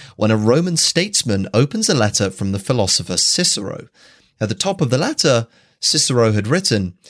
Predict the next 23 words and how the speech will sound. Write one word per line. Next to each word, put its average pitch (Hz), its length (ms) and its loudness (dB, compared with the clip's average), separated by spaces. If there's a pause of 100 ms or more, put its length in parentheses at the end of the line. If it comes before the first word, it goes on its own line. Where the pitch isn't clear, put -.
(320)
"If 113 160 0
I 156 140 2
had 123 280 2
more 120 260 -2
time, 110 500 0 (360)
I 95 120 -2
would 95 180 0
have 113 160 -2
written 98 480 -2
a 98 60 -2
shorter 87 500 -4
letter." 92 480 -4 (1160)
Today, 208 400 2
business 175 500 0
leaders 131 320 2
can 107 300 -2
learn 107 240 4
from 92 220 -4
this 85 240 -2
by 104 200 0
banning 101 640 0
fluffy 160 560 -4
words 139 540 0